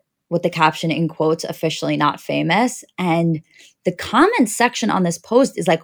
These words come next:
wild to me. Every single comment on it is like, "Congratulations, you're finally free. Finally, so happy for you, so excited." Like,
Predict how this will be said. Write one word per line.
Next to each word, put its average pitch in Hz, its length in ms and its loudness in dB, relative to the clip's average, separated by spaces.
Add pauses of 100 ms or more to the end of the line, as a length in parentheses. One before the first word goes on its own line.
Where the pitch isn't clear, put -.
wild 160 640 4
to - 140 -10
me. - 200 -12 (440)
Every 262 440 2
single 226 400 0
comment 196 420 0
on 160 160 -2
it 165 140 -4
is 170 100 -4
like, 160 240 -2 (220)
"Congratulations, 208 1120 2
you're 175 100 0
finally 165 460 -2
free. 254 560 0
Finally, 233 680 2
so 175 300 0
happy 233 420 2
for 233 160 -4
you, 226 160 0
so 165 240 0
excited." 233 640 2
Like, 175 220 2